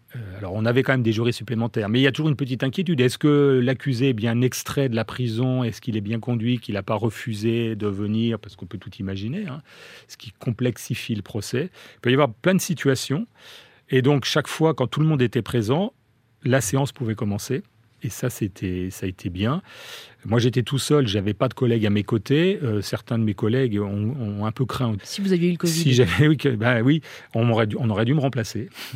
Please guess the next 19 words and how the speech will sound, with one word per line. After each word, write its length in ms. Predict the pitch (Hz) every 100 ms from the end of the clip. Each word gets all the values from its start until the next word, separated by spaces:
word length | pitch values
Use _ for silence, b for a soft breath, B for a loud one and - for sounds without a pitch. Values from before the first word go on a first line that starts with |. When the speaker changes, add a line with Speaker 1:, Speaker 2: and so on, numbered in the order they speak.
| B
Speaker 1:
<laughs> 340 | B - _
bien 160 | 107 101
sûr. 280 | - 107 147 B B B B -
Euh, 1000 | 104 104 98 95 95 92 92 90 90 90
j'aurais 220 | 92 95
pris 220 | 95 -
des 120 | 135 104
dispositions 680 | 98 - 104 95 95 113
d'une 200 | 107 95
certaine 260 | 95 92 90
manière. 320 | 92 98 151 B B B B B -
Et 60 |
donc, 200 | 107 143 131
on 120 | 127
a 60 | 139
eu 80 |
beaucoup 240 | 143 160 185
de 60 |
chance. 400 | - 131 180 -